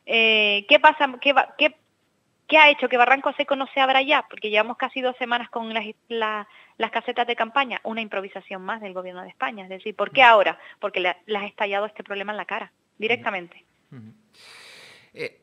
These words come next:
Speaker 2: lo último, ¿qué le decimos a los vecinos? Porque esa es la parte también preocupante a lo largo de toda esta crisis que se iniciaba en el mes de agosto, cuando empezaban, pues, la gente, lógicamente, a preocuparse.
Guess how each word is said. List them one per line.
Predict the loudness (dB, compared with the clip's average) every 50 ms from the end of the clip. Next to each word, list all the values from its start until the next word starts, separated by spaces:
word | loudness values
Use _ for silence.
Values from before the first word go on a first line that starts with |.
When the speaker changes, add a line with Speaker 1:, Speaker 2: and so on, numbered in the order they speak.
| _ -8
Speaker 2:
lo | -4 0 2 4 4
último, | 4 2 2 -2 -2 -2 -2 -6 -8 _
¿qué | 0 2 4 6
le | 6 6
decimos | 6 4 2 0 0 0 2
a | 4 4
los | 4 4 2
vecinos? | 0 -2 0 0 0 2 0 0 0
Porque | 2 2 2 4 4 2 2 4 2
esa | 0 2 2 2
es | 4
la | 4 4 4
parte | 4 2 4 2 2 2
también | 2 4 4 4 2 2
preocupante | 2 2 2 2 2 4 4 4 4 6 4
a | 4
lo | 6 6
largo | 6 6 6 6 4
de | 2 4
toda | 4 2 2
esta | 4 4 2 2
crisis | 2 0 0 0 -2 -2 -4 -4
que | -2 0 -2 -2
se | 0 -2 -4
iniciaba | -4 -4 -2 2 4 4 6 6
en | 4
el | 2 0
mes | 0 -2 0 2
de | 2
agosto, | 2 6 4 4 4 4 -2 0
cuando | 2 2 2 2 2
empezaban, | 0 2 2 -2 -2 4 6 6 6 6 6 6 6 4 2 0
pues, | 2 4 4 4 4
la | 2 0
gente, | 0 0 0 2 2 2
lógicamente, | 4 2 0 2 0 0 0 0 2 2
a | 2
preocuparse. | 4 2 0 0 0 6 6 8 6 6 4 0 2 2 2 2 0